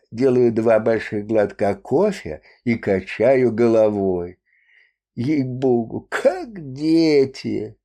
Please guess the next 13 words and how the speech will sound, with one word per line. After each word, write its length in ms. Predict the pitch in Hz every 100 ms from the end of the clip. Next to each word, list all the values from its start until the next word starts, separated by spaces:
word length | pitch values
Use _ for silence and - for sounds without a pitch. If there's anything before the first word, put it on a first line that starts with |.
| _ _ _
Вспоминаю, 880 | - - - 117 120 107 113 180 135
что 300 | 73 - 156
Тайлер 560 | 131 143 147 214 294 240
вытворял 540 | 220 196 180 175 185
этой 280 | 208 202 240
ночью 480 | 240 285 285 - 277
с 100 | -
моим 380 | 269 262 262 240
телом — 540 | 285 254 160 95 - _ _ _
и 80 | 196
сравниваю 1000 | - - - 175 170 123 117 95 95 101
того 320 | 98 151 175 160
соблазнителя 1300 | - 160 156 160 143 165 262 277 - 80 - -